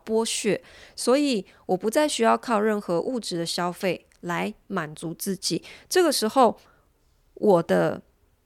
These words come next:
呃，消费行为就出现了一个很大的转变。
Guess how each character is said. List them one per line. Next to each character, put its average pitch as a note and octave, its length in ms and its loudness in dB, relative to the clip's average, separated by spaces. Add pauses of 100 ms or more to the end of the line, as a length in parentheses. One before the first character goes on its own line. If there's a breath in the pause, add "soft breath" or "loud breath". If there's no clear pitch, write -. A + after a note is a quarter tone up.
(180)
呃， F3+ 300 0
消 C#4 240 2
费 D4+ 160 4
行 F3 320 0
为 E3 120 2
就 G#3 200 -2
出 - 260 -6
现 A3 180 2
了 D#3+ 140 -2
一 - 80 -6
个 F3+ 140 -2
很 - 200 -10
大 E3 160 -6
的 D#3 80 -8
转 - 220 -14 (100)
变。 - 220 -10